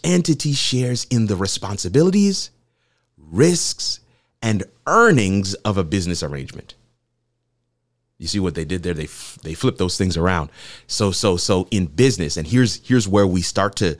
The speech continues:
draw back from some of the things we've shared in some of those previous episodes. We start to draw back. You see, I'm, I'm just, I'm just <laughs> reaching backward, because one of the things I said to you is, if you don't treat it like a business,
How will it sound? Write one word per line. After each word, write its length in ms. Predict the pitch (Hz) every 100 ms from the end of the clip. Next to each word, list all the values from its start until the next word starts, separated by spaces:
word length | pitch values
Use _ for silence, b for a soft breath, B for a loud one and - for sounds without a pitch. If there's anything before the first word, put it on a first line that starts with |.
| B B B -
draw 500 | - 90 104 107 92
back 400 | 78 95 90 -
from 240 | - 85
some 180 | 80 107
of 80 | 92
the 80 | 87
things 260 | 98 87
we've 160 | 85 82
shared 440 | - - 101 87
in 100 | 80
some 160 | 80 92
of 80 | 82
those 220 | 87 85
previous 640 | - 110 120 95 87 82 -
episodes. 580 | 95 - - 76 67 -
We 160 | 73 78
start 240 | - 92
to 60 | 85
draw 420 | 78 104 104 95
back. 300 | 82 82 -
You 60 |
see, 140 | 90 95
I'm, 120 | 85 -
I'm 100 | -
just, 260 | - - - B
I'm 100 | -
just 260 | 104 120 -
<laughs> 0 |
reaching 340 | 143 - 123 107
backward, 640 | 110 117 - 85 76 - B B B B B
because 220 | 131 127
one 140 | 113 170
of 60 |
the 40 | 214
things 140 | 170
I 80 | 135
said 240 | - 123
to 100 | 117
you 160 | 92 85
is, 300 | 90 85 80
if 160 | - -
you 120 | 107
don't 500 | 90 - 131 170 190 - b -
treat 320 | - - 120
it 260 | 131 -
like 320 | 92 92 101 -
a 140 | 85
business, 920 | 76 - - 127 120 71 65 - -